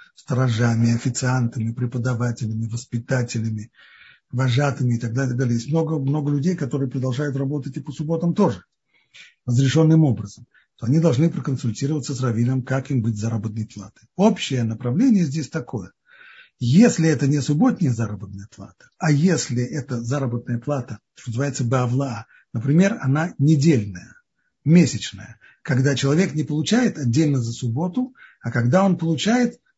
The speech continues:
целиком за отработанный месяц, в который входит его работа и в субботу тоже. Но если не выделяется в ведомости зарплаты отдельно та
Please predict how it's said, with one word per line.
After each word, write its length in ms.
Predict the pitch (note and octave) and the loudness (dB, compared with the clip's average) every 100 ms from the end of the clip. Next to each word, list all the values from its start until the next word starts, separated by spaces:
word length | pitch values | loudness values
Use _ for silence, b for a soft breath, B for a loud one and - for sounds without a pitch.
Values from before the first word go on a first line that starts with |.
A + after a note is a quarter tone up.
| _ | _
целиком 540 | - D#3 D3 G#3+ A#3 D3 | 0 2 4 6 6 6
за 160 | G3 | 4
отработанный 560 | F#3 E3+ D#3+ F3+ E3+ E3 | 4 2 2 2 4 6
месяц, 600 | D#3+ A#2 - - - _ _ _ _ | 4 2 -6 -18 -20 _ _ _ _
в 100 | - | -16
который 320 | A#2+ A#2+ C3+ | -8 -2 -2
входит 340 | C3 D4+ D#4+ A3 | 2 2 4 2
его 140 | G#3+ | 2
работа 360 | A3 A3+ - G#3+ | 0 0 0 -2
и 40 | |
в 60 | F3+ | 0
субботу 380 | F3+ F#3+ F3 | 0 0 -4
тоже. 300 | C3 G#2+ - _ _ _ b b b b - | -8 -12 -14 _ _ _ b b b b 0
Но 160 | C#3+ | 8
если 400 | E3+ G#3+ F#3 C#3+ | 10 10 8 4
не 200 | C#3+ F3 | 4 6
выделяется 680 | D3 C3 C#3+ D#3 B2+ A#2 A#2 | 6 4 2 0 0 -2 -4
в 80 | G#2 | -2
ведомости 520 | C#3 A#2 A2+ G2+ - | -2 0 -2 -4 -10
зарплаты 560 | G#2 A2+ A2+ G#2 F#2 _ _ _ _ _ _ _ | -8 -8 -8 -12 -14 _ _ _ _ _ _ _
отдельно 720 | C#3 A#2+ G#2 E3+ C#3 A2 F#2+ - _ _ _ _ _ _ _ _ _ _ - | -4 -2 4 6 6 2 -4 -16 _ _ _ _ _ _ _ _ _ _ 0
та 400 | D#3 B2+ G#2 | 2 2 -2